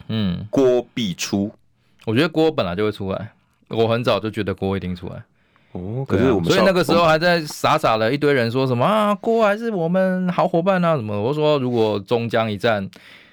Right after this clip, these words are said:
Speaker 1: 那也避无可战啊。如果他真的想要出现，那他不挂国民党，唉，也，也只能这样。
Speaker 2: 好，那我们现在这样子哈，
Speaker 1: 嗯。
Speaker 2: 因为直斗是政治系的，这，对于这种敏感度你应该有。好，假装，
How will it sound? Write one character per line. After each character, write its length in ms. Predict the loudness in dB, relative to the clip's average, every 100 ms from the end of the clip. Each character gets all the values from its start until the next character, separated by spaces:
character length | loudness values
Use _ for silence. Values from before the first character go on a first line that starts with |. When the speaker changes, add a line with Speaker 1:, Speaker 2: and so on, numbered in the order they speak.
| _
Speaker 1:
那 220 | -2 0
也 260 | 0 -2 -6 -10 _
避 160 | 0 2
无 120 | 0
可 200 | -2 -6
战 200 | -4 -4 -4
啊。 80 | 0
如 120 | 2
果 100 | 2
他 160 | 2
真 300 | 0 -2 -2
的 240 | 0 -2 -4
想 220 | -8 -4
要 160 | 0 -2
出 180 | -2 -2
现， 240 | 0 -2 -4 -4
那 320 | -2 -2 -4
他 160 | -2 -2
不 100 | -2
挂 180 | -2 -2
国 160 | -2
民 160 | -8 -6
党， 220 | -4 -4 -8 _ _ _ _ _ _
唉， 80 | -16 -14 -14 -16
也， 360 | -14 -10 -8 -8
也 80 | -8
只 100 | -8
能 140 | -10
这 80 | -2
样。 100 | 0
Speaker 2:
好， 80 | 2
那 100 | 0
我 140 | 0
们 160 | -2 -2
现 160 | 0 0
在 100 | 0
这 120 | -2
样 100 | -6
子 100 | -8
哈， 120 | -4
Speaker 1:
嗯。 60 | 0
Speaker 2:
因 40 |
为 160 | 0 -2 -4
直 140 | -2
斗 160 | 0 0
是 100 | -2
政 160 | -6 -4
治 120 | -4
系 280 | -4 -6 -8
的， 120 | -12 -14 _ -20 -20 -20 -20 -18
这， 100 | -18 -2
对 180 | 2 2
于 80 | 2
这 160 | 0
种 340 | -2 -2 -4 -4
敏 180 | -2 0
感 220 | -2 -2
度 160 | -2 -2
你 140 | 0
应 100 | 0
该 180 | 0 -2
有。 180 | -4 -8
好， 340 | -4 -2 -2 -6 _
假 300 | 0 2 0
装， 320 | 0 0 0